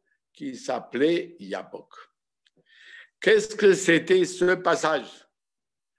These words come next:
Alors le Chizkuni et d'autres commentaires, ils disent que ce passage de Yabok,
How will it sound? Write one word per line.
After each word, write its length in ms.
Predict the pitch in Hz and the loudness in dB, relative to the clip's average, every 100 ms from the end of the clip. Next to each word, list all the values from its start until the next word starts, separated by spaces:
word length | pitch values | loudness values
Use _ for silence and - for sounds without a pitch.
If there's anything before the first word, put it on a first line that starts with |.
| _ _ - | _ _ -16
Alors 300 | 104 104 107 | -12 -10 -8
le 140 | 123 | -10
Chizkuni 840 | - 143 - - 139 135 127 139 - _ _ _ _ _ _ | -10 -12 -12 -8 -2 -2 -2 -10 -16 _ _ _ _ _ _
et 140 | 117 | -4
d'autres 360 | 107 143 151 - | 0 2 2 -2
commentaires, 680 | 165 147 135 139 135 151 123 | -4 -2 0 -2 0 -2 0
ils 120 | 135 | -4
disent 560 | 120 147 151 - - _ _ _ _ _ - | -4 -8 -8 -20 -20 _ _ _ _ _ -8
que 180 | 113 | -6
ce 200 | 98 - | -4 -4
passage 720 | 190 - - 160 - 139 104 85 | -4 -4 0 0 0 -2 -4 -6
de 100 | 113 | -4
Yabok, 580 | 127 123 127 180 - | -4 -2 0 0 -2